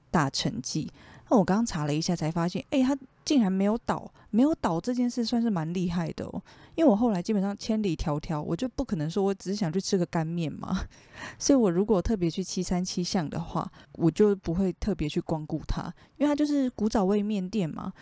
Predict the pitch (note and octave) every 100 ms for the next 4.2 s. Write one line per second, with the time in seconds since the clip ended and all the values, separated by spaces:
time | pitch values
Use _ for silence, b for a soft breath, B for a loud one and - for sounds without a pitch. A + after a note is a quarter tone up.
0 | b b b _ D#4+ D#4 - A#3 C#3+ _
1 | - G3 C#3 b _ B3+ G3+ F3 G#3 F3
2 | - _ G3 - A#3+ F#3 F3+ F#3+ G3 F3+
3 | F#3 E3 - F3+ - - - - - -
4 | - D#3+